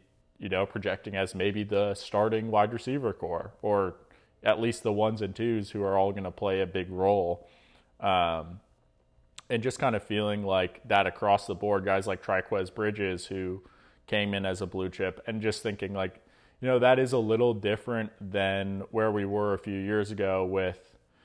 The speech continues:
you know, I mean, a guy like Nick Pickett, um, or Brady Breeze are, you know,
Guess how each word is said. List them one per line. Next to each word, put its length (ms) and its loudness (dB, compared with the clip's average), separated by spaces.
you 80 -4
know, 140 6
I 80 6
mean, 160 0
a 20 0
guy 180 8
like 220 6
Nick 260 -2
Pickett, 600 0
um, 640 4
or 180 2
Brady 360 2
Breeze 840 -2
are, 580 4
you 100 -4
know, 280 0